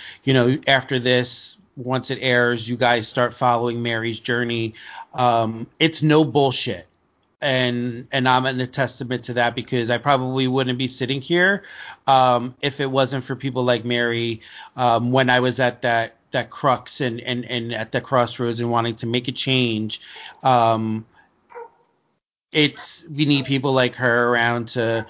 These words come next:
to break through the darkness and the negativity and, and pump us with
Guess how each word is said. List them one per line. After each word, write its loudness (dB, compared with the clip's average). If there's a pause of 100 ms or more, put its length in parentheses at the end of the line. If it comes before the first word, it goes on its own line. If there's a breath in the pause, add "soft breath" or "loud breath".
(300 loud breath)
to 0
break 2
through -2
the -2
darkness 0
and -10
the -10
negativity -6
and, -4
and -6 (260 loud breath)
pump 0
us 0
with -2